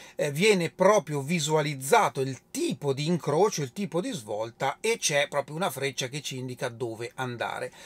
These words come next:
Tesla lo sta inserendo per ora nel mercato coreano, che sia magari un test per poi espanderlo a tutto il resto dei mercati,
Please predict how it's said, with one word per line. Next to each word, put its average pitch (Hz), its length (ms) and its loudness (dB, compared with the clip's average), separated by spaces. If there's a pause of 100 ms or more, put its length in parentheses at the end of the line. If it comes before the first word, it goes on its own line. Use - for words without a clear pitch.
(320)
Tesla 247 500 10
lo 175 180 6
sta 220 460 4
inserendo 165 840 0
per 233 240 -6
ora 226 420 2 (340)
nel 170 580 4
mercato 156 960 -2 (100)
coreano, 147 800 2 (220)
che 226 120 -8
sia 294 160 -2
magari 180 320 4
un 214 220 -2
test 135 500 0
per 175 200 0
poi 147 320 -2
espanderlo 135 880 -2
a - 100 -2
tutto 190 320 0
il 190 60 4
resto 120 340 -4
dei 156 120 -8
mercati, - 560 -8